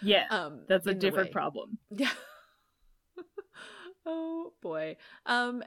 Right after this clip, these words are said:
Speaker 2: and in addition to all the, like, terribleness of, that we've already talked about, like, this movie, basically,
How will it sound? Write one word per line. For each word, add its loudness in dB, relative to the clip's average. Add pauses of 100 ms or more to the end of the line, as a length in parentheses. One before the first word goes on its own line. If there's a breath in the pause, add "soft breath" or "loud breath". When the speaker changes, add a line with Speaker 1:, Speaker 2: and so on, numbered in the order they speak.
(100)
Speaker 2:
and 0
in -2
addition 0
to -2
all -2
the, -2
like, -4 (580)
terribleness -2 (100)
of, -2 (760)
that -2
we've -2
already 0
talked -4
about, 0
like, -2 (640 soft breath)
this -4
movie, 0
basically, -4